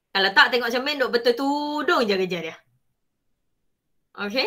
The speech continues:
ha, ni kena ingat. Ha, tangan aku kat mana, ni lah mirror image dia. Hampir letak tangan hang kat, kat, kat cermin tu, hang akan nampak lah. Alright? Kalau tak, hampa ni. Duk betul tudung je kerja hampa.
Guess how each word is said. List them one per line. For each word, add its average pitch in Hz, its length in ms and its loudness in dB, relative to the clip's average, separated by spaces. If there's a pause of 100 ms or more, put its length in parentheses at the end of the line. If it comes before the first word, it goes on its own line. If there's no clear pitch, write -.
(160)
ha, 220 240 6
ni 226 160 -2
kena 233 160 0
ingat. 226 400 -2
Ha, 202 160 2
tangan 226 400 6
aku 285 80 -12
kat 247 160 0
mana, 302 400 4
ni 277 160 -2
lah 240 80 2
mirror 233 240 0
image 226 320 -4
dia. 220 160 2
Hampir 226 160 -6
letak 196 240 -2
tangan 214 240 0
hang 220 160 -4
kat, 208 160 -4 (320)
kat, - 320 0 (160)
kat 240 160 -6
cermin 220 320 -6
tu, 226 80 -4
hang 214 160 -2
akan 214 160 -4
nampak 220 240 -2
lah. - 160 -6 (640)
Alright? 208 240 0 (1400)
Kalau 185 240 -10 (160)
tak, 202 400 -2
hampa 185 560 -12
ni. 190 560 -8 (1300)
Duk 202 240 -18
betul 190 320 -10
tudung 220 640 -6
je 180 80 -8
kerja 175 320 -8
hampa. - 160 -20